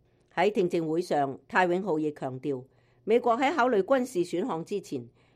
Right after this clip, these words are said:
應該要嘗試各種可能嘅外交途徑，其中亦都包括與北韓領導人金正恩至少舉行一次會面，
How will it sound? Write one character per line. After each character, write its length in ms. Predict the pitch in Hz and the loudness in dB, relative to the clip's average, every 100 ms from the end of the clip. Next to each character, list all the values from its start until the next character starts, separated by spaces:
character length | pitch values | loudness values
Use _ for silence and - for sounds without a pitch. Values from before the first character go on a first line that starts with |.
| - | -6
應 160 | 262 277 | -2 2
該 160 | 262 | 4
要 80 | 220 | 4
嘗 260 | 208 160 156 | 2 0 -2
試 280 | - 196 | 0 0
各 180 | 190 196 | 2 0
種 300 | 185 170 220 | 2 0 0
可 160 | 233 202 | 0 2
能 200 | 170 135 | 0 -2
嘅 200 | 160 156 | -2 -2
外 160 | 156 147 | 0 -2
交 200 | 202 190 | 0 -2
途 180 | 202 123 | -2 -8
徑， 220 | - 131 131 _ _ _ _ | -6 -8 -10 _ _ _ _
其 140 | 180 | 0
中 220 | 180 330 240 | 2 2 2
亦 80 | |
都 120 | 196 269 | 2 4
包 220 | 277 269 | 4 4
括 260 | 262 190 175 | 4 0 2
與 180 | 180 | 2
北 140 | 208 285 | 2 -2
韓 240 | - 147 | 0 0
領 180 | 151 185 | 0 0
導 140 | 180 | 0
人 260 | 156 139 139 | 2 0 0
金 180 | 247 226 | 0 2
正 300 | 196 175 190 | 0 2 2
恩 180 | 190 190 | 0 -2
至 160 | 185 | -4
少 140 | 190 208 | 2 2
舉 240 | 208 196 | 2 -2
行 180 | 196 139 | -2 -2
一 120 | 185 | -4
次 200 | - 160 | -4 -6
會 180 | 143 135 | -4 -4
面， 260 | 160 123 | -4 -8